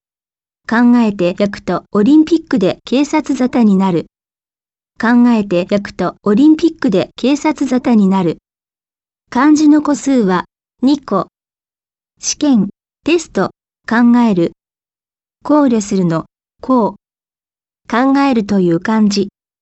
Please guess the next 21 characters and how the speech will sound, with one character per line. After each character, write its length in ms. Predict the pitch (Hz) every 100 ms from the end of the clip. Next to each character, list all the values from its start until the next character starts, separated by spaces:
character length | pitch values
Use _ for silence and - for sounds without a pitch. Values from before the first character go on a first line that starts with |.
| _ _ _ _ _ _
そ 180 | - 208
し 160 | 202
て、 220 | - 196 202 _ _ -
焼 200 | 208 208
く。 180 | 185 - _ _ _ _ _ _ _ _
焼 200 | 220 214
く 40 | -
と 160 | 240
い 140 | 214 196
う 80 | 190
意 100 | 214
味。 180 | 190 - _ _ _ _ _ _ _ _ -
燃 180 | 208
え 40 | 254
る 100 | 254
火 140 | 180
変 280 | 185 226 202
に、 160 | 180 - _ _ _ -
考 280 | 247 254 262
え 140 | 254
る。 180 | 185